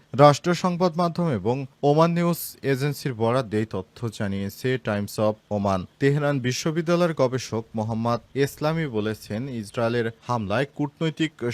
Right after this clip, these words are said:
সমাধানের পথ পুরোপুরি ধ্বংস হয়ে গেছে, যা ইরানি কূটনৈতিকদের সঙ্গে আমেরিকানদের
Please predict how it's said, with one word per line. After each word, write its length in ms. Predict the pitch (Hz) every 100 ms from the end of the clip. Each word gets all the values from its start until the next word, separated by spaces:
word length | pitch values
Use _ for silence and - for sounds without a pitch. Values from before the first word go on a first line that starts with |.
| -
সমাধানের 540 | 131 143 147 156 151 -
পথ 160 | 107 107 -
পুরোপুরি 480 | 131 139 139 104 113 127
ধ্বংস 280 | 107 104 107 127 117
হয়ে 200 | - 104 95
গেছে, 240 | 104 - 107 95
যা 100 | 101 101 - 120
ইরানি 240 | 123 131 135
কূটনৈতিকদের 680 | 131 123 147 139 131 127 139 -
সঙ্গে 280 | 95 87 120 - - 123
আমেরিকানদের 560 | 143 156 175 165 165